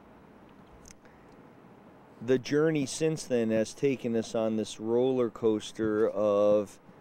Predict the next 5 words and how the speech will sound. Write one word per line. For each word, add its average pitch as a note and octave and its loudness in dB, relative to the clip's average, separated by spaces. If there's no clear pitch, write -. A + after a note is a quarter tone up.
activism A#2 -2
by A2 2
the G#2+ -2
environmental A2 -2
community, G#2+ -4